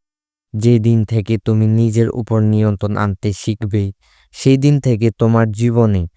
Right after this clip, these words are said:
অন্য কেউ কিছু কন্ট্রোল করতে পারবে না। ডিসিপ্লিন কষ্টের, কিন্তু তার ফল মিষ্টি, আর লেজিনেস মিষ্টি,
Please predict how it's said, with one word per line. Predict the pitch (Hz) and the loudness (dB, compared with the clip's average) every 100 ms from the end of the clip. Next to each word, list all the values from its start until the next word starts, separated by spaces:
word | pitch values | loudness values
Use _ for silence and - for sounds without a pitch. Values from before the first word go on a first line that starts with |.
| _ _ - | _ _ 0
অন্য | 131 127 127 117 | 2 4 2 2
কেউ | - 113 110 | 2 0 0
কিছু | - 113 - - | -4 -6 -6 -4
কন্ট্রোল | 113 107 - 104 | 0 0 -2 -4
করতে | 107 104 113 104 | -4 -4 -4 -4
পারবে | - 104 90 92 | 0 0 0 -2
না। | 90 90 85 - _ - | -2 -4 -6 -12 _ -4
ডিসিপ্লিন | 110 151 - 170 - 120 123 | 2 2 0 -4 0 2 2
কষ্টের, | - 110 - - 107 104 110 _ _ _ _ 120 | 0 -2 -2 -4 -2 -2 -6 _ _ _ _ 0
কিন্তু | 123 123 - | 0 0 -2
তার | 113 110 101 | 0 0 0
ফল | - 107 | -2 0
মিষ্টি, | 104 113 - - - 82 78 _ _ _ - | 2 0 -2 -8 -6 -6 -6 _ _ _ -6
আর | 113 107 101 | -2 -2 0
লেজিনেস | 107 113 110 120 123 - 117 | 2 2 2 2 2 0 0
মিষ্টি, | 131 - - - | 0 0 -8 -4